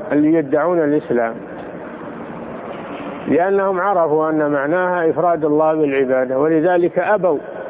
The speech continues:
أن يتلفظوا بها. هؤلاء ما يعرفون هذا، ولذلك تلفظوا بها وهم على ما هم عليه من الشرك.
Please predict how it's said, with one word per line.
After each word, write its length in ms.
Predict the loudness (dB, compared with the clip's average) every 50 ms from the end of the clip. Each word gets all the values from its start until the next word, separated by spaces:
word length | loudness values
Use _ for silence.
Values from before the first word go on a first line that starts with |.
| -4 0
أن 100 | 0 0
يتلفظوا 680 | 0 0 0 0 0 0 0 0 -2 0 0 0 0 0
بها. 180 | -2 -4 -4 -6 -8 -12 -14 -14 -14 -12 -12 -12 -12 -12 -12 -12 -12 -8 -4
هؤلاء 800 | -2 0 2 2 2 4 4 4 4 4 4 4 4 4 4 4
ما 200 | 4 2 2 2
يعرفون 500 | 2 2 2 2 2 2 2 2 2 2
هذا، 240 | 0 0 -2 -2 0
ولذلك 520 | 0 2 4 4 4 4 4 2 2 0 0
تلفظوا 680 | 0 0 2 2 0 0 0 0 2 4 4 4 4
بها 240 | 4 4 4 4 4
وهم 340 | 4 4 4 2 2 0 0
على 260 | 0 0 0 0 0
ما 160 | 0 0 0
هم 180 | 0 0 0 0
عليه 300 | 2 2 2 2 2 2
من 240 | 0 0 2 2 2
الشرك. 360 | 0 0 0 -2 -2 -2